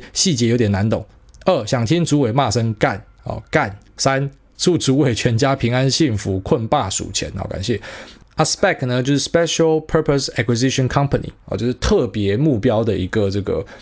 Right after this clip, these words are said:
呃，收购组织。它就是一个，简单来讲，一般来说借壳上市是你去找一个要死不活的公司借它的壳上市。那spec呢，它的做法是我自己做一个壳，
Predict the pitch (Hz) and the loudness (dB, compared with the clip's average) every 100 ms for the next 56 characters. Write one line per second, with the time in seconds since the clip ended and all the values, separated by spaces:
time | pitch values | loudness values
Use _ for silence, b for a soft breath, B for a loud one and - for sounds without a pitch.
0 | B - 101 90 92 - 180 175 175 104 | B -8 -4 -4 -2 0 0 2 0 0
1 | - 85 - 101 110 165 160 117 107 101 | -4 -8 -4 -2 0 0 0 0 0 -2
2 | - - 131 190 202 143 87 196 180 160 | -14 -6 0 2 2 -2 -2 0 0 0
3 | 120 123 117 - 123 - 95 127 98 92 | 0 0 2 2 0 -2 -2 0 0 -2
4 | 101 131 104 113 - 92 92 110 107 131 | -2 -2 -2 -2 -2 -2 0 0 2 0
5 | 104 92 123 95 95 92 98 101 - 165 | 0 0 0 0 -2 -2 -2 -2 0 0
6 | 107 113 95 90 123 98 92 92 B B | 2 0 0 -2 -2 -2 -6 -10 B B
7 | B - 202 - 208 156 202 190 196 143 | B -2 -2 0 0 0 -2 -2 0 0
8 | - 151 107 95 95 104 117 127 240 180 | 2 0 0 -2 -2 0 0 2 0 0
9 | 98 - 113 101 104 - - | 0 2 2 0 -2 -6 -8